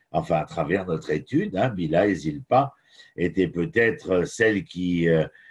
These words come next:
servaient les aînés, euh, qui étaient, euh, Rachel et Léa, parce qu'elles étaient nées d'une autre femme, mais qu'elles étaient nées de Lavan, et donc elles étaient les sœurs de Rachel et de Léa.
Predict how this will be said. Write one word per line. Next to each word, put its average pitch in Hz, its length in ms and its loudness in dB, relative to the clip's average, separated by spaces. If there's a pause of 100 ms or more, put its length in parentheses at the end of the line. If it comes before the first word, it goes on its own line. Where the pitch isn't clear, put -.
(120)
servaient 110 600 0
les 113 360 2
aînés, 120 580 2 (400)
euh, 90 100 -2
qui - 140 -4
étaient, 104 460 2
euh, 87 260 -2
Rachel 92 440 0
et 82 100 2
Léa, 92 480 2 (260)
parce 135 240 2
qu'elles 127 300 2
étaient 120 280 0
nées 117 200 0
d'une 98 200 -4
autre 90 340 -4
femme, 220 600 0 (380)
mais 147 160 4
qu'elles 101 360 -2
étaient 85 260 -4
nées 110 220 0
de 117 100 0
Lavan, 98 440 2
et 120 100 -4
donc 117 260 -4
elles 98 240 -6
étaient 123 240 0
les 165 160 4
sœurs 151 640 0
de 90 120 -4
Rachel 95 500 -4
et 92 60 -6
de 87 120 -8
Léa. 90 320 -6